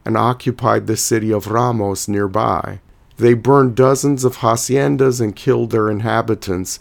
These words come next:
after stealing their livestock. They ended their mini-war on February eighteenth, eighteen forty-eight, when they destroyed the mountain town of Chinapa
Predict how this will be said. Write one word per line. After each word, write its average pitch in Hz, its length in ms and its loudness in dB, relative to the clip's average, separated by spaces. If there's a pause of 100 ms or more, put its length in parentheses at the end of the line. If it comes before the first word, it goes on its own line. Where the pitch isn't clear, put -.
(100)
after 110 320 -4
stealing 107 580 -2
their 98 120 -6
livestock. 104 960 -4 (260)
They 127 240 4
ended 143 360 0
their 120 120 6
mini-war 117 720 4
on 110 180 -2
February 117 580 2
eighteenth, 117 580 -2
eighteen 117 400 -2
forty-eight, 107 800 -2 (240)
when 117 160 2
they 117 180 4
destroyed 117 580 0
the 110 80 -2
mountain 107 520 -2
town 107 320 -2
of 98 140 -6
Chinapa 104 800 -4